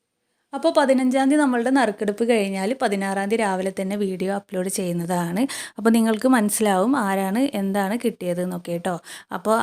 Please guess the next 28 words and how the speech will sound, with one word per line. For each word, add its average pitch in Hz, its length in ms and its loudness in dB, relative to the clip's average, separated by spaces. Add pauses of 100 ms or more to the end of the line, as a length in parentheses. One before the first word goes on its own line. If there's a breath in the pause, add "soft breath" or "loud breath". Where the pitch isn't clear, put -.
ആ - 20 6 (140)
ഒരു 233 180 4
വീഡിയോയിൽ 208 320 2 (100)
നമ്മളുടെ 185 320 -4
നമ്പറും 190 400 0
കൂടി 196 220 0
ഷെയർ 185 260 -2
ആക്കുന്നതാണ്. 180 680 -4 (420 loud breath)
അപ്പോൾ 214 240 -4
കിട്ടിയ 214 260 -4 (200)
ഐ 202 100 2
ഡിയും 220 160 2
കാര്യങ്ങളൊക്കെ 202 540 0
പറഞ്ഞാൽ 196 420 -2
നിങ്ങൾക്ക് 202 300 -4
നമ്മളെ 190 300 -2
കോൺടാക്ട് 185 440 -4
ചെയ്താൽ 185 400 -2 (200)
all 196 100 0 (120)
കേരള 214 220 -2 (120)
നമുക്ക് 196 320 -4
ഡെലിവറി 180 380 -2
ഉണ്ട് 170 160 -4
ട്ടോ. 185 120 -8
അപ്പോൾ 202 140 -6
അടുത്തുള്ളവർക്ക് 220 640 -4
മാത്രമല്ല, 196 540 -4 (400 loud breath)
എല്ലാത്തവർക്കും 214 680 0